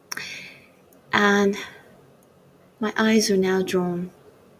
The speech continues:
to the wall on my desk, where there's a lovely little pendant, a heart pendant with flowers.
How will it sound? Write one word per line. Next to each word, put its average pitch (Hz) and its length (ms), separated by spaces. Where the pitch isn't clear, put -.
to - 100
the 185 80
wall 175 420
on 190 100
my 190 120
desk, 175 560
where 180 140
there's 175 220
a 175 80
lovely 175 560
little 175 400
pendant, 202 460
a - 60
heart - 320
pendant 185 360
with 175 140
flowers. 170 680